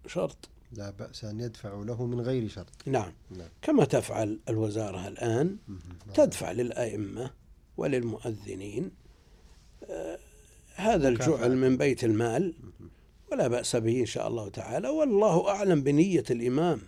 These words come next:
Speaker 1: ما الذي جاء به إلى هذا المسجد أو ال-، أو هذا المؤذن، الله أعلم بنياتهم، لكن الأصل أن أخذ الجعل على الإمامة من غير مشارطة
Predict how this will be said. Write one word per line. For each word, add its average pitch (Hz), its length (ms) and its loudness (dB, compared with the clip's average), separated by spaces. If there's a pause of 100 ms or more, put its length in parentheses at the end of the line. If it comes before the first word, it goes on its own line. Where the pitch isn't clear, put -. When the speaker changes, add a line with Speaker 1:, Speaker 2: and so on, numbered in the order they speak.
(540)
Speaker 1:
ما 123 80 0
الذي 127 280 2
جاء 156 300 4
به 131 280 0
إلى 120 120 0
هذا 117 240 -2
المسجد 131 560 -4
أو 127 140 -6
ال-، 110 240 -8
أو 120 260 -4
هذا 123 280 -6
المؤذن، 180 580 -4 (680)
الله 113 360 -4
أعلم 202 260 0
بنياتهم، 120 760 2
لكن 160 560 2 (420)
الأصل 208 580 2
أن 156 220 0
أخذ 123 580 -6 (640)
الجعل 123 500 -2
على 143 240 2
الإمامة 143 640 2
من 131 200 0
غير 151 340 4
مشارطة 156 840 2